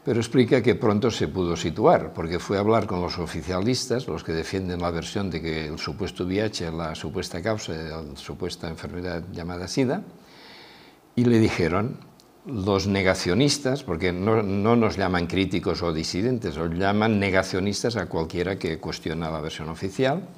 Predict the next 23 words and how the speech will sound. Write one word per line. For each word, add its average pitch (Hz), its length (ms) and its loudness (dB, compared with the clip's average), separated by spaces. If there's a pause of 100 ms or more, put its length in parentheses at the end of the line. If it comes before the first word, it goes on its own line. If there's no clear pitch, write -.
(920)
los 101 180 0
negacionistas 123 720 2
son 113 180 2
los 104 160 0
criminales, 85 640 0
son - 340 -4
los 98 100 2
responsables 127 760 2
de 98 40 -4
la 95 140 2
muerte 143 480 4
de 104 160 0
millones 120 640 4
de 110 100 4
personas 107 540 0
en 92 100 0
el 90 80 0
mundo, 135 380 2
sobre 98 280 -2
todo 104 260 0
en 95 120 -2
África 78 380 -4
Negra. 64 400 -8